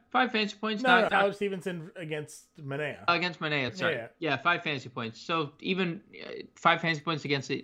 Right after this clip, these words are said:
Speaker 1: even tougher matchup so far.
Speaker 2: If you wanna go in G P Ps, Gary Sanchez is twenty-six hundred against, uh,
Speaker 1: He
Speaker 2: Hernandez.
Speaker 1: stole a base.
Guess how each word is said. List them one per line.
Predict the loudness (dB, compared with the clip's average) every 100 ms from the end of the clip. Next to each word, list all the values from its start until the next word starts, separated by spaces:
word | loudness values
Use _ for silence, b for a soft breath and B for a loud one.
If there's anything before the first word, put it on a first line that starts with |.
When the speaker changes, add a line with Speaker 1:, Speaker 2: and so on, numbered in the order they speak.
| 0
Speaker 1:
even | 0 2 0
tougher | 0 2 4
matchup | 4 2 -2 -14
so | -12 -12
far. | -14 -20 _
Speaker 2:
If | -4 -2
you | 0
wanna | 0 2
go | 2
in | 2
G | 0 -2 -4
P | -4 -2 0
Ps, |
Gary | 2 4 4
Sanchez | 2 -4 2 0 0
is | -4
twenty-six | -6 -6 -4 -8 -4
hundred | -2 0 0
against, | 0 -2 0
uh, | 2 6
Speaker 1:
He | 6
Speaker 2:
Hernandez. | 4 2
Speaker 1:
stole | 6 6 6 4 2 -4 _
a | -2
base. | 4 4 4 2 -12